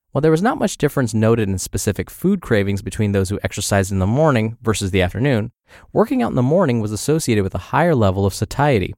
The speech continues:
Exercising in the morning may also help keep blood sugar levels steady throughout the day. Low blood sugar can result in many negative symptoms, including excessive hunger. One study in thirty-five people with type one diabetes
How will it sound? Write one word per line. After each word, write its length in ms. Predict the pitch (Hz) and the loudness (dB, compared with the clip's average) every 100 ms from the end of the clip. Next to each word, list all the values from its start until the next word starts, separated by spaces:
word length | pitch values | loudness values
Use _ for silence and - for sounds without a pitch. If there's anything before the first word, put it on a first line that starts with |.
| _ _ _ _ _ _ | _ _ _ _ _ _
Exercising 560 | - - 202 180 151 131 | -6 -2 0 2 2 2
in 80 | 113 | 2
the 60 | |
morning 320 | 107 104 104 107 | 2 2 2 0
may 100 | 98 | 0
also 260 | 147 190 131 | 0 0 0
help 220 | 117 - | -2 -2
keep 160 | 113 98 | -6 -2
blood 280 | 117 160 | 0 0
sugar 240 | - 104 101 | -2 -2 0
levels 280 | 95 95 - | 0 -2 -6
steady 400 | - 151 139 101 | -2 0 2 0
throughout 300 | 98 90 - | -2 -4 -4
the 60 | |
day. 300 | 101 101 - _ _ _ _ _ _ | -2 -2 -4 _ _ _ _ _ _
Low 220 | 123 196 | 2 2
blood 240 | 151 127 - | 4 2 0
sugar 260 | 113 113 | -2 -4
can 140 | 107 104 | -2 -4
result 400 | 101 127 104 - | 0 2 2 0
in 260 | 98 107 | 0 0
many 220 | 135 156 | 0 2
negative 340 | 135 117 104 92 | 2 2 2 0
symptoms, 420 | 104 95 87 90 | -2 -2 -4 -6
including 480 | 90 - 143 113 92 | -6 0 2 2 0
excessive 480 | 90 - 92 90 - | -4 -4 -4 -4 -2
hunger. 340 | 98 87 87 _ _ _ _ _ _ _ _ | -2 -2 -6 _ _ _ _ _ _ _ _
One 240 | 139 214 | 0 0
study 280 | 185 143 123 | 0 0 0
in 120 | 107 | 0
thirty-five 500 | 113 107 98 104 101 | 0 0 0 0 0
people 280 | - 135 117 | -2 -2 -2
with 160 | 101 - | -2 -2
type 220 | 117 101 | -2 -2
one 260 | 117 160 147 | 0 0 2
diabetes 640 | 101 98 95 95 92 | 0 0 -2 -2 -4